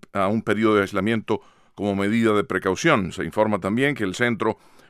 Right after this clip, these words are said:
para el Control de Enfermedades de Estados Unidos ya envió un equipo de profesionales a la ciudad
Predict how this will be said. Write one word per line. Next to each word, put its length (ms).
para 180
el 80
Control 360
de 80
Enfermedades 600
de 80
Estados 400
Unidos 400
ya 200
envió 240
un 120
equipo 280
de 60
profesionales 600
a 60
la 100
ciudad 420